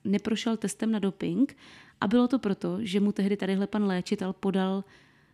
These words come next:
nějaké sportovní asociací zakázané látky. Takže léčil i jinak než rukami a ještě to vedlo teda k nějaké potom chybě ve výkonu toho sportovce.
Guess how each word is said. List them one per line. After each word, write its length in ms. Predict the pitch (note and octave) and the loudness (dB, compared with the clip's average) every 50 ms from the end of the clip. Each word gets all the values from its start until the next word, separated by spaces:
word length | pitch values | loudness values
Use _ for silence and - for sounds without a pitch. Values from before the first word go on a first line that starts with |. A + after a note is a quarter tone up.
| _ _ _ - | _ _ _ 2
nějaké 560 | G3 G3+ F#3+ F#3+ - - G3+ F#3+ F#3 F#3 F#3+ | 4 4 4 4 2 0 0 2 2 0 0
sportovní 640 | F#3 - - - - G3+ G3 - G3+ F3+ G3+ F#3+ F#3+ | -2 -6 -6 -4 -4 -4 -4 -2 0 2 2 2 2
asociací 560 | E3+ - - - - F#3 F3+ - - - G3 | 0 -6 -8 -6 -4 -4 -4 -6 -6 -6 -6
zakázané 580 | F3+ F#3 E3+ - F#3 F3 F3 F3+ F3+ F3 F3+ F3 | -4 -4 -4 -4 -6 -4 -4 -2 -2 -2 -2 -2
látky. 500 | F3 E3+ G3 A3+ - - - - - - - _ _ _ _ | -2 -2 -4 -6 -8 -10 -10 -10 -10 -10 -12 _ _ _ _
Takže 380 | - F#3+ F3 F3+ G3 G#3 G#3 G3 - - - - - _ _ _ _ | -8 -6 -2 0 2 2 2 0 -4 -12 -20 -20 -20 _ _ _ _
léčil 360 | G3+ F#3+ F#3+ F#3+ - - A3+ A3 | 2 2 2 2 2 0 -2 0
i 60 | - G#3+ | 2 2
jinak 280 | G3+ G3 A3 A3 - | 2 2 2 2 0
než 160 | A#3+ A3+ - | 0 -2 0
rukami 360 | F#3+ G3 - - F#3 F#3 F#3 - | -2 -4 -2 0 0 0 0 0
a 100 | - A3 | -2 -4
ještě 200 | F3+ - - F3+ | -4 -4 -4 -6
to 120 | - F#3 | -6 -6
vedlo 280 | E3 F3+ E3+ E3+ E3+ E3 | -6 -6 -6 -6 -8 -8
teda 280 | - - E3+ E3+ E3 - _ _ | -8 -8 -8 -8 -8 -10 _ _
k 360 | - - F3 E3 D#3+ D#3 D#3+ F3 - - _ _ - | -8 -6 -6 -4 -4 -6 -8 -10 -12 -16 _ _ -6
nějaké 440 | - F3 E3+ E3 - - F3 F3 G3+ | -4 -4 -4 -4 -4 -6 -6 -6 -6
potom 320 | - - - F3+ F3 E3+ | -8 -8 -6 -6 -6 -6
chybě 360 | - - - E3+ E3+ E3+ E3 - - - - - - _ - | -6 -6 -4 -2 -2 -2 -2 -4 -8 -18 -20 -20 -20 _ -4
ve 60 | F#3 | -2
výkonu 320 | F3+ F3+ F3 - F3 F3 E3 | -2 -2 -2 -2 -2 -4 -2
toho 160 | - F3 F#3+ | -2 -4 -6
sportovce. 540 | - - - F3 - - E3 - - - | -4 -4 -6 -6 -6 -8 -10 -10 -12 -14